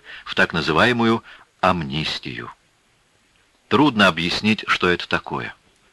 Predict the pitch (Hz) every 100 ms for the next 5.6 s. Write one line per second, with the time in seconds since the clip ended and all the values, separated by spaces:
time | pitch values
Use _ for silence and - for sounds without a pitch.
0 | _ _ - 113 127 113 104 - - -
1 | - - 90 101 113 123 127 98 85 107
2 | - 101 95 82 80 85 - 73 71 69
3 | - _ _ _ _ _ _ _ - 80
4 | - 82 78 80 - 82 80 76 - -
5 | - 76 - 73 65